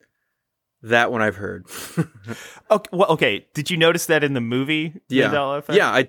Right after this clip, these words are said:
Speaker 1: yeah, I did. I saw that right away, actually, before they even mentioned it. But I mean, they, they, they laid it on pretty thick. And we are, we are talking about the, uh,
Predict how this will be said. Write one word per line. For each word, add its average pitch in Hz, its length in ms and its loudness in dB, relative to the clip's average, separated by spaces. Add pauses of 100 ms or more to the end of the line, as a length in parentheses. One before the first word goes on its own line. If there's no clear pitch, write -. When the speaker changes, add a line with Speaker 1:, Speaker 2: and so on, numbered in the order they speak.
(120)
Speaker 1:
yeah, 120 200 2
I 107 100 -2
did. 113 340 -8
I 110 80 -2
saw 113 260 -2
that 107 340 -4 (280)
right 143 180 4
away, 120 320 4
actually, 104 640 -4 (100)
before 120 320 -4
they 113 100 -4
even 110 280 -8
mentioned 107 340 -10
it. 104 100 -8 (420)
But 175 100 4
I 180 40 4
mean, 175 120 2
they, 175 160 4
they, 156 380 2 (280)
they 151 200 0
laid 147 180 2
it 120 100 0
on 113 140 -2
pretty 113 180 -8
thick. 107 220 -8 (180)
And 175 140 4
we 180 80 6
are, 175 160 6
we 156 140 4
are 160 60 4
talking 156 200 0
about 139 220 0
the, 120 260 2
uh, 107 140 -2